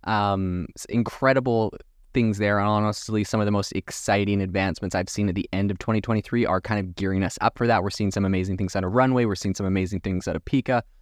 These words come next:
Um, and there's some other cool projects that I'll be talking about soon,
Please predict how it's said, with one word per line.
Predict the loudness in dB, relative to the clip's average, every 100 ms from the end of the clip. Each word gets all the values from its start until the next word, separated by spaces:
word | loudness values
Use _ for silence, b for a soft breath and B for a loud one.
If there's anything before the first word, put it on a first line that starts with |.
| -20 -4
Um, | 0
and | 0
there's | 0
some | 0 0
other | 0 -2
cool | -2 -2
projects | 2 2 2 0 -2
that |
I'll | -2
be | -2
talking | -2 -4 -2
about | 0 0
soon, | -2 -2 -2 -2